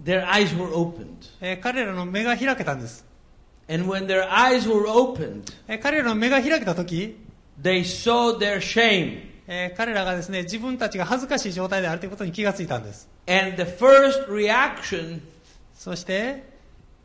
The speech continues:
Speaker 1: to the shame that man and woman recognized in their sin,
Speaker 2: えー、その罪によってですね、自分たちが恥ずかしい状態であるということに気がついた時、
Speaker 1: was to escape from God.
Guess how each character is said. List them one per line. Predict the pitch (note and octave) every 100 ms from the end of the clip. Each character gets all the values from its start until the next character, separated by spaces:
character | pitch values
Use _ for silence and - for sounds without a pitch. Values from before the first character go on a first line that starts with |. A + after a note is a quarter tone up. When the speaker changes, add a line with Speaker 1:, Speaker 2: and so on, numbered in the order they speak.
| - - - - - - - - - _
Speaker 1:
to | E3+ F3+
the | E3
shame | D#3 D3 - A#3+ B3 A#3 A3+
that | G3+ F#3+ - - - - - E3+
man | G3 A3 G#3+ G#3+ G#3+ - -
and | E3 E3+
woman | G3 G#3 F#3 E3+ - -
recognized | F3+ A#3 A3+ E3+ E3 E3+ D#3 C#3 -
in | D#3+ C#3+
their | C#3
sin, | C3+ - B3 B3+ G3+ - - - - -
Speaker 2:
え | F3+ F3+
ー、 |
そ | F3 A#3
の | A#3+
罪 | A#3 A#3
に | A#3+ B3 C4+
よ | D4+
っ | D4+
て | B3+
で | F3+
す |
ね、 | G#3
自 | F#3+ G#3
分 | B3 A#3+
た | G3+
ち | E3+
が |
恥 | E3+ A#3
ず |
か | B3
し | B3+
い | F#3+
状 | E3+ G#3
態 | G#3 G#3
で |
あ | F3
る | F3+
と | F#3
い |
う |
こ | F3+
と | F3+
に | E3+
気 | E3+
が | A#3
つ | A3+ E3+
い |
た | D#3+ E3
時、 | G3+ - F3+ A#3 - - - - -
Speaker 1:
was | E3 E3+
to | F3+ E3
escape | D#3 - - A3 A3 -
from | F3 D#3+
God. | B2 B2 F#2+